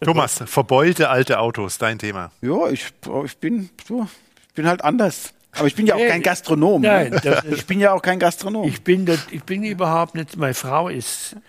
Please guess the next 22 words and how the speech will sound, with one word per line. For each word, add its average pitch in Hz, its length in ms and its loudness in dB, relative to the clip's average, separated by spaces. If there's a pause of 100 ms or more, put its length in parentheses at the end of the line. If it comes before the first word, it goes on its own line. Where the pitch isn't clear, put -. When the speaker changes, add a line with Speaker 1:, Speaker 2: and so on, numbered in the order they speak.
(840)
Speaker 3:
ich - 120 -8
darf 147 280 -2
nie 160 220 0
mehr 160 140 0
ein 151 80 -4
anderes 131 360 -4
Auto 123 260 -6
kaufen. 101 380 -14
Sie 104 80 -16
sagt, - 260 -14
das - 160 -10
ist - 160 -8
alles 151 420 -2
Mist, 160 400 -6
Auto 139 280 -4
ist 107 140 -8
schlecht, - 500 -8 (1120)
böse 170 460 0
und 113 200 -6
was 117 240 -4
weiß 113 240 -2
ich. 175 360 -12